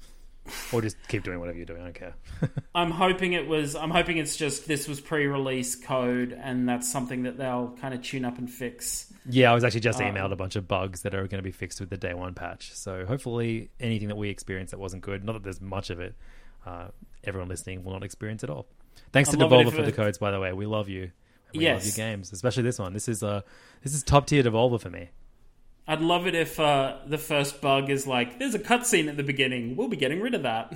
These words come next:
Speaker 2: <laughs>
Speaker 1: <laughs> Yeah, we cut the cutscene.
Speaker 2: Yeah.
Speaker 1: <laughs> Uh, so that is, uh,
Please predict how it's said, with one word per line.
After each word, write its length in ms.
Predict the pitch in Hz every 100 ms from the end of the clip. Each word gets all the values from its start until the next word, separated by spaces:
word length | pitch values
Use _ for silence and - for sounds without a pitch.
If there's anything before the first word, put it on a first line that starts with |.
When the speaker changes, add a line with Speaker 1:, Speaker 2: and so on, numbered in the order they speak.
| -
Speaker 2:
<laughs> 100 | -
Speaker 1:
<laughs> 100 | -
Yeah, 340 | 185 208 160
we 100 | 143
cut 240 | 143 156 143
the 60 |
cutscene. 680 | 135 - 135 - 127 - 156 - - - -
Speaker 2:
Yeah. 220 | 165 190 - - -
Speaker 1:
<laughs> 460 | 160 170 160 147 143 - - - - - - - - - - - - - - - - -
Uh, 80 | 117
so 100 | 139
that 120 | 156
is, 200 | 156 143
uh, 440 | 147 143 143 135